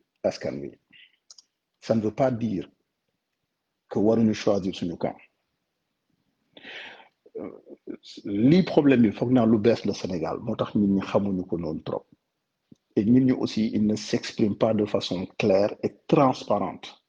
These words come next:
ci fi nga xamante ni ñoom foofu lañ bokk. Te ñun wane nañ ko. Élection législative yi passé, mais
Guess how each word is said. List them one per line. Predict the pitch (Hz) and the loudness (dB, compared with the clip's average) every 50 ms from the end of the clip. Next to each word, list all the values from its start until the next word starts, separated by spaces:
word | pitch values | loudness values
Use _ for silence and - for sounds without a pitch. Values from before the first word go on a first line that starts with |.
| _ _ _ _ _ _ _ _ _ _ | _ _ _ _ _ _ _ _ _ _
ci | - 98 | -8 -6
fi | - - 113 | -4 -2 0
nga | 117 117 | 0 0
xamante | - - 117 107 107 104 - - | 0 0 0 0 0 0 -2 -2
ni | 101 95 95 | -2 -2 -2
ñoom | 98 95 98 | -2 -2 -4
foofu | - - 92 - 90 | -4 -6 -6 -4 -4
lañ | 87 85 | -4 -4
bokk. | 80 73 - - - - | -4 -8 -8 -8 -6 -2
Te | - 151 | 0 2
ñun | 170 190 180 160 | 4 4 4 4
wane | 170 185 190 | 4 4 4
nañ | 185 185 185 | 4 2 0
ko. | - - - - - _ _ - - - - - _ _ _ | 0 -2 -6 -8 -10 _ _ -20 -20 -20 -20 -20 _ _ _
Élection | - 139 175 180 - 170 156 | 4 4 4 4 4 2 4
législative | 147 139 131 127 - 135 117 - - 113 98 104 | 4 4 2 2 2 2 2 2 2 0 0 0
yi | 101 98 | 0 0
passé, | - 95 - - - - - _ _ _ _ _ _ _ _ - | 0 -2 -4 -4 -8 -14 -14 _ _ _ _ _ _ _ _ -12
mais | - 82 87 73 | -10 -8 -8 -10